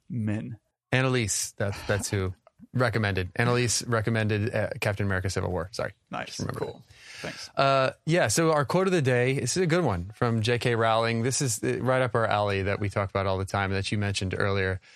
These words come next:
Speaker 2: Uh, "Ultimately, wouldn't you rather be the person who actually finished the project you're dreaming about rather than the one who talks about always having wanted to?" And that, that's just a great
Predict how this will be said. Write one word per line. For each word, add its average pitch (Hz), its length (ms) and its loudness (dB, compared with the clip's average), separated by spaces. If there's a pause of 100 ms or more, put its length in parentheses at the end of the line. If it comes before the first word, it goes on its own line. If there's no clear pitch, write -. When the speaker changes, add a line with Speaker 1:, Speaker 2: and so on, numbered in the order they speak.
(360)
Speaker 2:
Uh, - 200 -4
"Ultimately, 131 760 2
wouldn't 135 340 0
you 143 100 0
rather 123 360 2
be 110 240 0
the 104 100 0
person 107 420 -2
who 104 140 -2
actually 120 400 0
finished 110 440 -2
the 98 60 -4
project 98 500 -2
you're 98 80 0
dreaming 92 340 -2
about - 380 0 (420)
rather 107 260 2
than 123 140 0
the 113 100 0
one 104 200 0
who 101 100 0
talks 101 360 -2
about 92 460 0
always 101 440 -2
having 92 440 -4
wanted 95 380 -4
to?" - 220 -4 (880)
And 107 120 -6
that, 104 200 -2 (160)
that's 107 320 -2 (140)
just 117 220 -4
a 107 40 2
great 107 480 -2